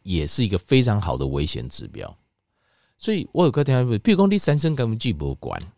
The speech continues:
你的总胆固醇较管，你有没有需要担心？不需要，不需要，听众朋友听好清楚，不需要。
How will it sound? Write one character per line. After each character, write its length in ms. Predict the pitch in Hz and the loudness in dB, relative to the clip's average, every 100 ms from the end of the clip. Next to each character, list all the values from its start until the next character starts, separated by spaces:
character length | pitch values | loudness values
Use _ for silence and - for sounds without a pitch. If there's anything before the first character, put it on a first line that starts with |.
| _ _ _ _ _ | _ _ _ _ _
你 200 | 180 151 | 4 4
的 80 | 110 _ - | 2 _ 0
总 160 | 151 | 0
胆 180 | 143 135 | 2 0
固 160 | 131 127 | 2 0
醇 220 | - 69 | 0 -4
较 100 | 92 | -6
管， 220 | - - 98 _ _ _ _ | -8 -12 -12 _ _ _ _
你 100 | 127 | 4
有 60 | 131 | 6
没 100 | 135 | 6
有 40 | |
需 100 | 113 | 6
要 100 | 95 | 2
担 220 | 87 76 | 0 -4
心？ 240 | - - - _ _ - _ _ _ | -4 -10 -14 _ _ -20 _ _ _
不 220 | 117 82 | -2 -2
需 380 | - - 64 64 | -4 -6 -4 -4
要， 240 | 62 - - _ _ _ _ _ | -4 -8 -16 _ _ _ _ _
不 180 | - 151 | -2 0
需 320 | - 117 113 | 0 0 2
要， 240 | 117 90 90 | 2 0 -2
听 160 | 90 | 0
众 60 | 92 | 2
朋 80 | 90 | 2
友 60 | |
听 140 | 82 85 | 0 0
好 80 | |
清 160 | 87 82 | 0 0
楚， 140 | 82 92 | 0 -2
不 160 | 107 | -2
需 300 | 92 - 73 | -2 -2 -4
要。 220 | 69 - | -4 -6